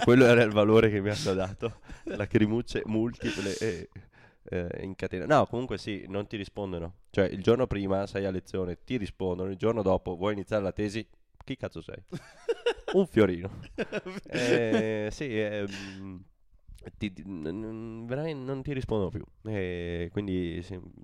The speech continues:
Speaker 1: tempi passano, si allunga tutto quanto e si perde un sacco di tempo e poi ci sono delle scadenze che non si possono rispettare, ma vabbè, beh, non entriamo nel personale che sennò dopo divento cattivo, no?
Speaker 2: <laughs>
Speaker 1: Faccio il video finché ho la rabbia che mi monta.
Speaker 2: <laughs>
Speaker 1: Ehm,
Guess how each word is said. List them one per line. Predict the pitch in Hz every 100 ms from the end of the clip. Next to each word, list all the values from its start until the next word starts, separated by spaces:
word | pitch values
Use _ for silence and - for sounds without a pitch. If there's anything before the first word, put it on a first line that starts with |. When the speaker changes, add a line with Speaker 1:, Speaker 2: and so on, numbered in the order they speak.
| -
Speaker 1:
tempi | - 98 90 117
passano, | 147 143 131 - 127 120
si | 110 90
allunga | 85 87 85
tutto | - - 135
quanto | 139 120 117 117 117 123 - - _ - - _
e | 104
si | 104
perde | - 92 87
un | 90
sacco | - 87 -
di | 107
tempo | 127 117 110 107 - 117
e | 107
poi | - 92
ci | 90
sono | 90
delle | 87 90
scadenze | - 92 95 92 87
che | 82
non | 82
si | -
possono | - 82 85
rispettare, | 85 - - - -
ma | 95 90
vabbè, | 57 71
beh, | - - - 50 - - _ -
non | 110 123
entriamo | 113 110
nel | 110 101
personale | 101 - 101 98 110
che | 113
sennò | 98 92 92
dopo | 92 95
divento | 90 90
cattivo, | 92 95 - 202 95 101
no? | 92 185 -
Speaker 2:
<laughs> | 196 202 208 196 196 196 196
Speaker 1:
Faccio | 117 127
il | 107
video | 101 117 123
finché | 123 117 -
ho |
la | 117 107
rabbia | 95 98 107
che | 113
mi | -
monta. | 90 92 - -
Speaker 2:
<laughs> | - - 196 180 - 165 - - - - -
Speaker 1:
Ehm, | 101 110 101 98 95 98 98 95 87